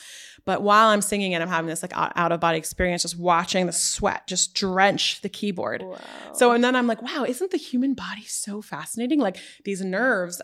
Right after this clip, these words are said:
Speaker 1: I didn't, I wouldn't sound nervous, but the, the sweat was
Speaker 2: Yeah.
Speaker 1: pouring all over the keyboard. So then it's kind of
Speaker 2: <laughs>
Speaker 1: funny to watch, like, when did that stop?
Speaker 2: Mm-hmm.
Speaker 1: Like,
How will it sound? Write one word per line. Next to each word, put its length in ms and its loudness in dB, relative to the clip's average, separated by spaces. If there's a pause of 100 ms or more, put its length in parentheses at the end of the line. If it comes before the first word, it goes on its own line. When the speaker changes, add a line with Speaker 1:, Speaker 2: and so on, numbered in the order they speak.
Speaker 1:
I 120 2
didn't, 260 0
I 80 4
wouldn't 240 -2
sound 340 2
nervous, 400 -2
but 200 -4
the, 80 -4
the 220 -8
sweat 540 0 (480)
was 160 2
Speaker 2:
Yeah. 120 -10
Speaker 1:
pouring 340 8
all 120 6
over 120 4
the 60 -4
keyboard. 320 4
So 260 6
then 140 8
it's 120 4
kind 160 4
of 80 0
Speaker 2:
<laughs> 60 0
Speaker 1:
funny 160 2
to 80 0
watch, 260 2
like, 140 -2
when 160 0
did 100 -2
that 200 -6
stop? 340 -6 (160)
Speaker 2:
Mm-hmm. 460 -12
Speaker 1:
Like, 360 -2